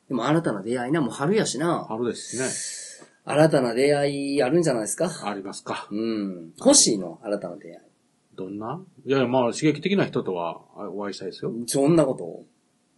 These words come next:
Speaker 2: ああ、女性とか関係なしにね。
Speaker 1: し、
Speaker 2: うん。
Speaker 1: ああ、自分が刺激もらえるような人。
Speaker 2: もらえるような、あ、この人すげえなっていうような。面白いなって。
Speaker 1: ああ、例えば？
Speaker 2: え？<laughs> 例えば？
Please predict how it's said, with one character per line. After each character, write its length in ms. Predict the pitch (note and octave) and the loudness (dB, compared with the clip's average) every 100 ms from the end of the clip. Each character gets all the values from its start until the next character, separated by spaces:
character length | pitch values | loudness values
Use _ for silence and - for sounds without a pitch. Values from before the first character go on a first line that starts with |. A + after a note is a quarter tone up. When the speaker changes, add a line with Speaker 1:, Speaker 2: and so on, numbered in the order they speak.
| - | 6
Speaker 2:
あ 180 | C#3+ A#2+ | 10 10
あ、 40 | |
女 100 | B2+ | 8
性 140 | C3 B2+ | 6 4
と 80 | |
か 80 | - | 2
関 140 | A#2+ B2 | -2 -4
係 80 | |
な 80 | A2+ | -4
し 100 | - | -6
に 80 | G#2 | -10
ね。 140 | F3 - A2+ | -10 -12 -4
Speaker 1:
し、 260 | G2+ - C3 | 0 0 4
Speaker 2:
う 40 | |
ん。 40 | D3+ | 8
Speaker 1:
あ 180 | D3+ | 8
あ、 0 | C3 | 8
自 200 | C3 F3 | 6 8
分 120 | G3 | 8
が 80 | G#3 | 8
刺 160 | D3 | 4
激 180 | C#3 B2+ | 2 8
も 160 | D#3 A3 | 12 12
ら 140 | G#3+ | 12
え 60 | G3 | 10
る 60 | |
よ 60 | E3+ | 8
う 40 | |
な 40 | D#3+ | 6
人。 80 | |
Speaker 2:
も 80 | D#3 | 8
ら 60 | C#3+ | 8
え 20 | |
る 60 | B2 | 8
よ 60 | |
う 20 | G2 | 4
な、 160 | F#2+ | 0
あ、 60 | A#2 | 0
こ 100 | C#3 | -2
の 80 | C#3+ | -2
人 100 | A#2+ | -4
す 160 | A2+ | -4
げ 100 | A2+ | -4
え 60 | G#2 | -4
な 100 | E2+ D#2 | -6 -10
っ 40 | _ - | _ -12
て 60 | |
い 60 | D#2 | -12
う 20 | |
よ 80 | C#2 | -12
う 40 | - | -16
な。 80 | - _ - - | -20 _ -8 -4
面 80 | - | 2
白 120 | D3 | 2
い 20 | |
な 60 | G2+ | 2
っ 280 | G2 F#2 F2+ | 0 0 -4
て。 60 | |
Speaker 1:
あ 40 | F2+ E2+ E2+ D#2+ D#2+ D#2+ - - | -6 -6 -6 -6 -8 -12 -14 -12
あ、 120 | G#2+ G#2+ | -2 -2
例 60 | |
え 40 | - | -2
ば？ 200 | - C#3+ - _ _ _ _ _ _ - | -8 -10 -12 _ _ _ _ _ _ -16
Speaker 2:
え？ 1300 | F#2+ - - - - - G3+ D#3+ G#3 - G3+ - - - - - | -16 -18 -20 -18 -12 -4 -2 0 2 4 2 2 -4 -6 -14 -2
<laughs> 1200 | A3 - - - - - - - - A#2+ B2+ D3 | -2 -2 -10 -14 -14 -16 -18 -18 -4 -2 -2 6
例 60 | D#4+ | 6
え 40 | |
ば？ 240 | C#3+ A2 | 6 -2